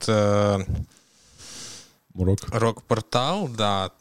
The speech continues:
Speaker 1: с сегодняшнего дня, ты под-, ну, я не знаю, современный человек, он подумает, что это, чем они
Speaker 2: Не, э, э,
Speaker 1: восхищались.
Speaker 2: это, это, это понятно, что,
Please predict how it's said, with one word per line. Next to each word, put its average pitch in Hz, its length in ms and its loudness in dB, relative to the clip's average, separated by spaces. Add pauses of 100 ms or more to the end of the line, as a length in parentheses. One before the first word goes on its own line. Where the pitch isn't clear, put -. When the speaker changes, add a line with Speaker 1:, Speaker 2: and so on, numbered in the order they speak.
(120)
Speaker 1:
с - 280 -2
сегодняшнего 107 680 2
дня, 110 400 0
ты - 140 -14
под-, 107 260 -6
ну, 104 460 -4
я 104 120 -2
не 101 80 -4
знаю, 101 280 0
современный 123 420 2
человек, 127 240 -2
он 117 60 -2
подумает, 110 460 -4
что 117 420 -2
это, 104 260 -4
чем 113 240 -2
они 113 140 2
Speaker 2:
Не, 135 60 2
э, - 20 0
э, - 20 2
Speaker 1:
восхищались. 117 880 0
Speaker 2:
это, - 60 0
это, 143 140 2
это 143 160 0
понятно, 156 460 2
что, 104 1200 4